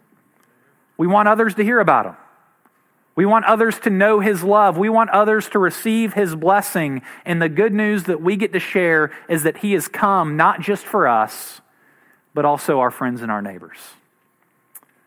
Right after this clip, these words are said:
Let me pray for us this morning. Lord Jesus, we are thankful for the way that you have come in order to bring blessing,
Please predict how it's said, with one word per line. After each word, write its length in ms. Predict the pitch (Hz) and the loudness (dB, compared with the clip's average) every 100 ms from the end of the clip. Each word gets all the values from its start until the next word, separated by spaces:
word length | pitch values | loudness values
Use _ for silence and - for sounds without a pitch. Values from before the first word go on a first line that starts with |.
| _ _ | _ _
Let 60 | 131 | -10
me 80 | |
pray 180 | 117 113 | -8 -8
for 180 | 107 107 | -8 -10
us 140 | 95 | -12
this 220 | - - 107 | -16 -16 -16
morning. 300 | 95 90 87 _ _ _ _ _ _ _ _ _ _ - _ _ _ _ _ _ _ _ | -16 -18 -20 _ _ _ _ _ _ _ _ _ _ -20 _ _ _ _ _ _ _ _
Lord 180 | 151 151 | -4 -4
Jesus, 360 | 139 143 131 - | -2 -4 -4 -4
we 140 | 160 | -2
are 100 | 135 | -2
thankful 580 | - 160 151 - 120 110 | -2 -4 -4 -6 -8 -8
for 300 | - 139 123 | -6 -4 -2
the 100 | 117 | -2
way 300 | 117 127 127 | -2 0 0
that 260 | 123 117 131 | -2 -4 -4
you 120 | 127 | -6
have 120 | 113 | -6
come 380 | - 135 127 127 | -4 -2 -2 -4
in 160 | 123 | -8
order 320 | 123 127 127 120 | -6 -4 -4 -6
to 140 | 131 | -6
bring 240 | 120 113 | -8 -6
blessing, 600 | 107 113 123 - 143 143 | -4 0 -2 -2 -10 -10